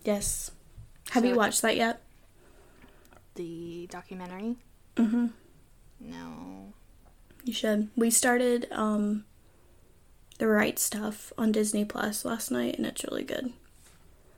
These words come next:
Speaker 2: I haven't watched, like, any space shows.
Speaker 1: You should watch The Right Stuff. Did you know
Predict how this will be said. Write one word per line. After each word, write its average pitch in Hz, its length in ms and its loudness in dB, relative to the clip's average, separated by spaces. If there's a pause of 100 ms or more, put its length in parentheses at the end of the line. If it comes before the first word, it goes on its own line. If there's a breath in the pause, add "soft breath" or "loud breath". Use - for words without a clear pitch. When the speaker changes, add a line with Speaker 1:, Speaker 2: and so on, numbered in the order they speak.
(520 soft breath)
Speaker 2:
I 254 40 -20
haven't - 220 -12
watched, 294 280 -14
like, 254 100 -18 (160)
any 226 140 -16
space 233 380 -14
shows. 208 680 -16 (1300)
Speaker 1:
You 247 80 -4
should - 220 0
watch - 240 -4
The - 100 -4
Right - 240 -6
Stuff. - 520 -6 (1500)
Did 226 200 8
you 339 220 10
know 214 460 8